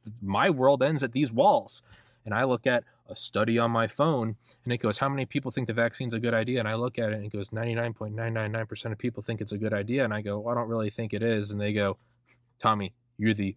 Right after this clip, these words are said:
one guy that doesn't think it is." And not only that, you can use bots to go, <laughs> "Look at this moron. Oh, fuck, all right, well, I, okay, I guess, I guess it's a good idea."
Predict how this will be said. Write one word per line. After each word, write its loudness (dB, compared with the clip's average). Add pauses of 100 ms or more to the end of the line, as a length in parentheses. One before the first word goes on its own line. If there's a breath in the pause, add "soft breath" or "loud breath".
one 2
guy 2
that -6
doesn't -6
think -4
it -4
is." -4
And -4
not 2
only 0
that, 0 (220 soft breath)
you -6
can -4
use 2
bots 0
to -8
go, 0
<laughs> -20
"Look 6
at 2
this 4
moron. 4 (720 soft breath)
Oh, -6
fuck, -2
all 4
right, 4
well, 4
I, 2
okay, 0
I 4
guess, 2
I 2
guess 2
it's -10
a 2
good 4
idea." 2